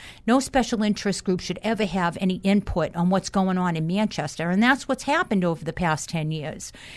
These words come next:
And you can see how that's wreaked havoc just by looking at the test scores, just by looking at the quality of education that we have right now,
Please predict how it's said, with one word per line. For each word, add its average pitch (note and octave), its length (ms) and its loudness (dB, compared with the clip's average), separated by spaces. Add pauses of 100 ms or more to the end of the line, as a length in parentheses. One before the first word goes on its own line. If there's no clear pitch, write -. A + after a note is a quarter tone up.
(140)
And G#3 160 8
you A3 60 6
can A3 180 4
see A3 460 0 (240)
how G#3+ 220 6
that's G3+ 260 2
wreaked G#3+ 220 0
havoc G#3+ 420 0
just - 180 -2
by G#3+ 120 4
looking A3 260 4
at G#3+ 140 2
the G#3+ 40 0
test F#3+ 280 -2
scores, D3+ 340 -4
just G#3 220 -2
by B3 100 4
looking B3 260 2
at A3 120 0
the G#3 40 -4
quality G#3 440 2
of G3 100 -4
education G3+ 600 0
that E3 120 0
we D#3+ 120 -2
have D#3+ 260 0
right D#3 220 -2
now, D3+ 300 -2